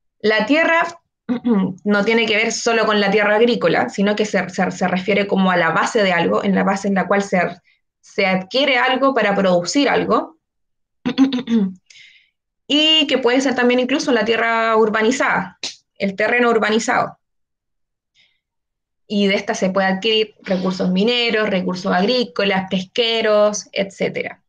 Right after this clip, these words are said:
Esta tierra debe trabajarse por alguien, un humano o una humana, quien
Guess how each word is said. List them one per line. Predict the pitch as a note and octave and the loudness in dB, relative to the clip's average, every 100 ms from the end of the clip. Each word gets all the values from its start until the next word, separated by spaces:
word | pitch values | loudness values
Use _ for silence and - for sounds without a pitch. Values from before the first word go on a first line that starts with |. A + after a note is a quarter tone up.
| _ - - - _ - | _ -20 -20 -20 _ -6
Esta | D4+ E4+ E4 | -2 0 0
tierra | D4+ D4 C#4+ | 2 2 2
debe | C#4 C4+ | 0 0
trabajarse | A3+ G#3 - C4 C4 C4+ D3+ - | 0 -2 -2 -4 -2 -4 -6 -10
por | - A3+ A#3 - | -4 -4 -4 -4
alguien, | G4 B3 - G3 _ - | -4 -2 -6 -14 _ -4
un | G#3+ G#3+ | -4 -2
humano | G3+ G3 G#3 C4 | -2 0 0 -2
o | - F#3+ | 0 2
una | F#3+ G3 | 2 2
humana, | A3+ C#4+ F3+ - _ _ _ _ _ _ _ - | 2 2 0 -6 _ _ _ _ _ _ _ -12
quien | C#4 C#4+ D#4+ A4 | -4 -2 -2 -6